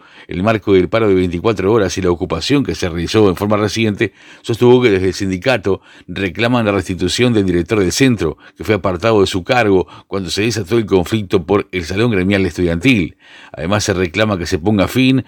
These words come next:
a la investigación administrativa que anep realiza a diez docentes por una supuesta irrupción en la dirección del liceo. El gremio docente también exige una resolución sobre el destino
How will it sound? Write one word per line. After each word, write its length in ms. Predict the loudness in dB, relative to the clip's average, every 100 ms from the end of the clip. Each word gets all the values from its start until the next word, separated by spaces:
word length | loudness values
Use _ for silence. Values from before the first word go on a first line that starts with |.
| -8 -10
a 80 | -6
la 80 | -4
investigación 520 | -4 -6 -6 -2 0
administrativa 800 | 0 0 0 0 2 2 2 0 -4 -8
que 140 | -4
anep 260 | 0 0 0
realiza 640 | -2 0 0 0 0 0 _ _ -10
a 80 | -4
diez 140 | -2 0
docentes 640 | 2 0 2 0 -2 -4 -16 -6
por 120 | -2
una 100 | 0
supuesta 640 | -2 2 0 0 -2 -4 -8 _
irrupción 800 | -4 -2 -2 -2 2 4 2 -2 _ _
en 200 | -4 -2
la 60 | 0
dirección 540 | 0 -2 0 0 0 -4
del 260 | 0 2 2
liceo. 500 | 0 -2 -4 -6 -12 -16 -8
El 100 | -2
gremio 300 | 0 2 0
docente 320 | 0 0 0
también 440 | 0 2 2 2 -6 -14
exige 380 | -10 -6 -6 -4
una 100 | -4
resolución 560 | -4 -2 -2 2 0 2
sobre 160 | 2
el 60 | 0
destino 460 | -2 -2 0 -2